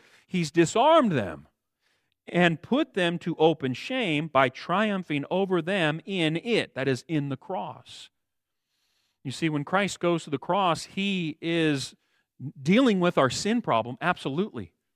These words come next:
And by his blood, he's washing away, forgiving all of our sins. But he's also defeating all the powers of darkness, the devil himself.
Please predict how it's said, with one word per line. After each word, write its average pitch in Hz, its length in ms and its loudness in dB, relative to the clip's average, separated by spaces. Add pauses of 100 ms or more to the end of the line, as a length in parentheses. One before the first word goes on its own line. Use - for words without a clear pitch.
(240)
And 135 140 -2
by 180 200 8
his 165 200 2
blood, 175 320 4
he's 143 240 -4
washing 190 420 2
away, 185 160 -2
forgiving 151 300 -4
all 226 220 2
of 214 60 0
our 202 120 0
sins. 226 300 -8 (500)
But 151 80 -10
he's 127 200 -8
also 185 440 4
defeating 131 600 -4
all 185 320 6
the 151 100 -4
powers 143 760 -2
of 131 400 2 (260)
darkness, 117 760 -4 (420)
the 113 100 -8
devil 123 300 0
himself. 110 640 -8